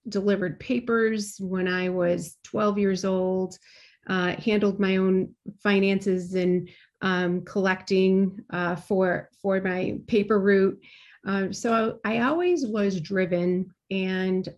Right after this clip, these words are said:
always was looking for, um, something to do. Um, so one day my mother said to me, "Hey, Deb, why don't you go to the resource center at the high school and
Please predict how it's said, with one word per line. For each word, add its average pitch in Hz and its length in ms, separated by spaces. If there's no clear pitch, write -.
always 208 500
was 190 240
looking 196 380
for, 185 640
um, 180 300
something 202 480
to 190 100
do. 180 520
Um, 185 720
so 277 440
one 240 260
day 220 200
my 185 320
mother 185 440
said 185 320
to 202 100
me, 190 380
"Hey, 294 140
Deb, 233 340
why 233 160
don't 330 280
you 359 320
go 220 300
to 202 480
the 185 500
resource 208 480
center 185 440
at 190 600
the 208 120
high 214 280
school 185 600
and 240 640